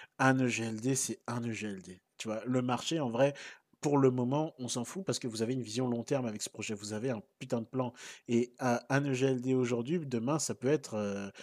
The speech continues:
ça peut être ce qu'on voit actuellement avec ce qui est en train de dominer le marché, tu vois. Donc, euh, continuez à pouvoir accumuler en fonction de vos, vos capacités, euh, comme d'habitude, mais surtout, ne vous foutez pas dans la merde pour de la crypto parce qu'il n'y a rien de plus volatile, il faut pas faire ça.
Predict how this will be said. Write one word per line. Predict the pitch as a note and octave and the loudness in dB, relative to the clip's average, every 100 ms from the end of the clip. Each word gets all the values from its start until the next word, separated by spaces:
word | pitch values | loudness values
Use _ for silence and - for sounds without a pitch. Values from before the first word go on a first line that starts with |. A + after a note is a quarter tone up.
| - | -10
ça | - A#2 | -2 0
peut | C#3 | 2
être | D3 | 0
ce | - | 2
qu'on | C3 | 0
voit | A#2+ C3+ | 4 4
actuellement | C3+ - A#2 A2+ D3 | 4 2 -2 0 -2
avec | A#2+ A2+ | -2 -2
ce | - | -4
qui | B2+ | -4
est | A2 | -4
en | |
train | G#2+ C3 | -2 -2
de | A2+ G#2 | -2 -4
dominer | G#2 G#2+ A2 | -6 -4 -4
le | A2 | -2
marché, | C3+ - A3+ | -4 -2 -4
tu | - | -2
vois. | D#3+ - - - - | -4 -4 -14 -14 -2
Donc, | A#2+ A#2 | -2 4
euh, | A#2 A2+ - - - - _ _ _ | 4 2 -8 -20 -20 -20 _ _ _
continuez | - G3 F#3+ F3+ F#3 F3+ | 0 0 2 2 4 6
à | D3+ C3 | 6 4
pouvoir | - D3+ D#3+ | 0 0 2
accumuler | D3+ - C#3+ C#3+ | 2 -2 -4 -2
en | C3+ | -2
fonction | - B2+ - C#3 C3+ C3+ | -4 -6 -4 -2 0 0
de | A#2 | 0
vos, | A2+ A2 A2 A#2+ | 0 0 4 4
vos | A2+ A2 | 2 0
capacités, | A#2+ A2+ A2 A#2+ G#2+ B2+ C#3 D#3+ F3+ F#3+ F3 | -2 0 0 -2 0 2 4 6 6 6 6
euh, | A#2 G#2+ G#2+ | 6 4 2
comme | G#2 B2+ A#2 | 2 0 2
d'habitude, | A2+ A2 - C3+ D#3+ F3 B2+ | -2 -4 -6 -2 -2 -2 -2
mais | G#2+ G#2+ | -2 -4
surtout, | - C#3 A#2 - D#3 C#3+ | -2 -2 -4 -4 -2 0
ne | A2 | -2
vous | G#2 | -6
foutez | - G#2+ A2+ | -10 -6 -4
pas | - | -2
dans | A#2+ A2 | 0 0
la | A2 | -2
merde | A#2+ A#2+ | -2 -4
pour | - G2+ | -6 -6
de | |
la | G2+ | -6
crypto | - A2 C3+ | -8 -6 -6
parce | B2 G2 | -4 -8
qu'il | - F2 | -8 -6
n'y | |
a | |
rien | A#2 | -4
de | C3 | -4
plus | C3 | -4
volatile, | A#2+ A2+ G#2+ - A2+ | -4 -4 -6 -6 -10
il | |
faut | G2 | -8
pas | G2+ A#2+ | -6 -4
faire | A2+ | -4
ça. | - | -2